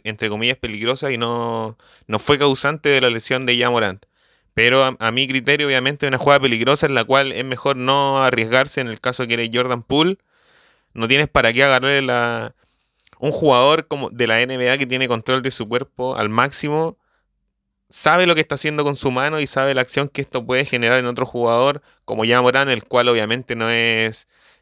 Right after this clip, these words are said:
no es súper alto o no es Giannis, pero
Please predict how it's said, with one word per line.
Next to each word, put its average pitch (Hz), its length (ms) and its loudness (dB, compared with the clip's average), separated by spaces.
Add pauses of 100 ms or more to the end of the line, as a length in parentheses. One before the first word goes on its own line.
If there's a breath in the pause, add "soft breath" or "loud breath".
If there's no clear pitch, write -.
(120 soft breath)
no 117 140 -2
es 123 80 0
súper 127 300 4
alto 139 380 2
o 117 40 2
no 120 120 -2
es 131 100 -4
Giannis, 156 540 0
pero 107 840 -2